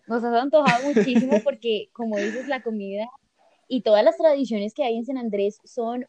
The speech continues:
Speaker 1: muy, muy, muy deliciosas, son amplias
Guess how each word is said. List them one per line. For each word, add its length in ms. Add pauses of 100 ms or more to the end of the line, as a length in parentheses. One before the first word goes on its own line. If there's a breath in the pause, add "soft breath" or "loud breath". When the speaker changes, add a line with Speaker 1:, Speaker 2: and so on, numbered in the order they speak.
Speaker 1:
muy, 520
muy, 260
muy 300
deliciosas, 680
son 200
amplias 560